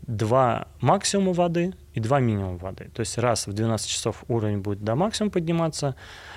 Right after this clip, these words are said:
а потом через шесть часов будет минимум среднего уровня, а потом снова через шесть часов будет максимум. И вот такое будет чередоваться,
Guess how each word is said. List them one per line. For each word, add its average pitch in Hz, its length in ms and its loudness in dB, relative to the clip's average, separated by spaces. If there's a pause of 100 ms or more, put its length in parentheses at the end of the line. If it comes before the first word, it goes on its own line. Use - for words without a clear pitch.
(120)
а - 80 0
потом 120 280 2
через 117 240 2
шесть 117 200 0
часов - 260 -2
будет 101 320 -2
минимум 196 420 2
среднего 147 420 0
уровня, 120 420 0
а 104 100 -2
потом 131 300 0
снова 127 260 0
через 104 240 -2
шесть 113 180 -2
часов 127 260 -2
будет 107 220 -4
максимум. - 380 -6 (640)
И - 60 -2
вот 110 80 0
такое 123 240 2
будет 104 180 0
чередоваться, 127 800 0